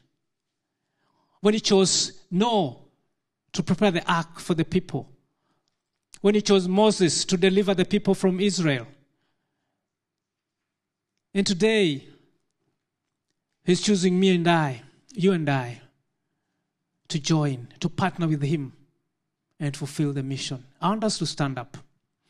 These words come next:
If you can stand up as you think about it. I want to think about your own journey. What is it that is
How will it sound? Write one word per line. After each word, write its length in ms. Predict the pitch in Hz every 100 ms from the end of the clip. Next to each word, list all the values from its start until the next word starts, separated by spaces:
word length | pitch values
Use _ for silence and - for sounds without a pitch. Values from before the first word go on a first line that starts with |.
| - - _
If 100 | -
you 60 | 208
can 160 | 185 165
stand 280 | - 165
up 140 | 160 147
as 140 | 143
you 60 | 151
think 200 | 165 151
about 300 | 135 - 165
it. 60 |
I 80 | 143
want 120 | 269
to 60 | 277
think 240 | - 254
about 320 | 220 170 185 170
your 80 |
own 180 | 147 151
journey. 440 | 139 143 131 123 _ _ _ _ _ _ _ _ _ _
What 180 | 202 262
is 140 | 247 214
it 100 | 233
that 160 | 214
is 440 | 196 170 - -